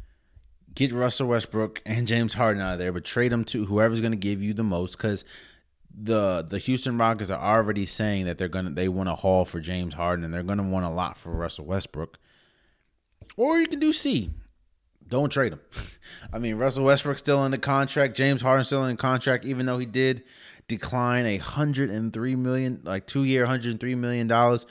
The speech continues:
which, I mean, you, do you know how, how much, how balling you gotta be to decline a hundred and three million? But that's neither here nor there. And here's the thing about both Russ-,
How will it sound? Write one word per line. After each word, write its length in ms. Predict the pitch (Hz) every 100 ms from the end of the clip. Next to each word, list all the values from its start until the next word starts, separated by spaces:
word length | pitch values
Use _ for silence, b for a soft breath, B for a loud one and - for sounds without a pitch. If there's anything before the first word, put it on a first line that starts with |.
| B B B -
which, 360 | 117 95 - -
I 80 | 87
mean, 500 | 110 127 123 101 85
you, 240 | 95 120 131
do 120 | 196
you 40 |
know 120 | 254
how, 300 | 233 196 151 131 143
how 200 | 139 165
much, 220 | 165 147 -
how 180 | - 147 -
balling 400 | - 151 165 170
you 100 | 165
gotta 240 | 170 170 165
be 220 | 156 170
to 120 | 147
decline 840 | 120 143 - - 131 156 160 160 147
a 160 | 110
hundred 340 | 110 139 147 143
and 140 | 139
three 180 | 147 151
million? 460 | 143 143 151 143 -
But 340 | 101 139 - - _ _ -
that's 160 | 107 117
neither 160 | 98
here 120 | 92
nor 100 | 87
there. 160 | 80 - B B B B B B B B _ _ _ _ _ _ -
And 120 | 156 160
here's 220 | 220 185
the 60 |
thing 240 | 160 156 127
about 380 | 98 98 92 101
both 300 | 104 113 90
Russ-, 320 | 92 -